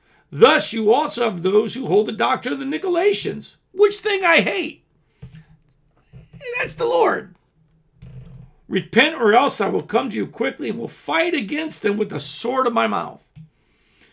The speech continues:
He who has an ear to hear, let him hear what the Spirit says to the churches.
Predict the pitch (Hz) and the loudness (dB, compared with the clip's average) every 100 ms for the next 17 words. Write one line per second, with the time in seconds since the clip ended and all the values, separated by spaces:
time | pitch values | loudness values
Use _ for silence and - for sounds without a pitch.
0 | _ 196 247 247 185 220 214 175 202 - | _ -4 0 0 2 2 4 4 4 2
1 | 175 151 180 185 - - - - - 92 | -2 0 0 -2 -6 -8 -6 -6 -6 -12
2 | - - - - - - - | -12 -16 -14 -14 -14 -20 -20